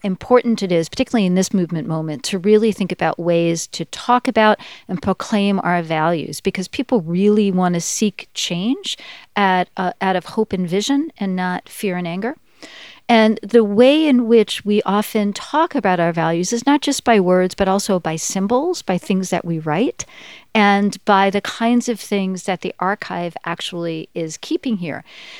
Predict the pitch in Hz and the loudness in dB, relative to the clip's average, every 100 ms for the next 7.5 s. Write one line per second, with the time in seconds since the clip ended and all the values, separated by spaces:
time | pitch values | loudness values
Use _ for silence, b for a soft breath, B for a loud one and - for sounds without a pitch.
0 | B _ 220 214 - 254 - 262 392 - | B _ 0 0 4 4 4 4 2 4
1 | 381 320 277 240 214 214 226 294 165 - | 2 4 4 4 2 4 4 4 2 -2
2 | - 196 - 190 175 196 190 214 220 - | -2 -2 0 0 0 0 0 2 0 0
3 | - 190 180 180 185 247 247 208 - 202 | 0 0 0 -2 0 0 0 -4 -4 -4
4 | 214 277 294 262 214 202 B B - - | -2 -2 -2 0 0 0 B B -8 -2
5 | 330 392 339 - 240 240 208 196 196 214 | 2 4 2 2 -2 0 0 0 -4 -2
6 | 202 190 185 180 190 - - 202 214 262 | -2 -2 0 0 0 -2 -6 -6 -2 -2
7 | - - 269 302 - | -2 0 0 0 -4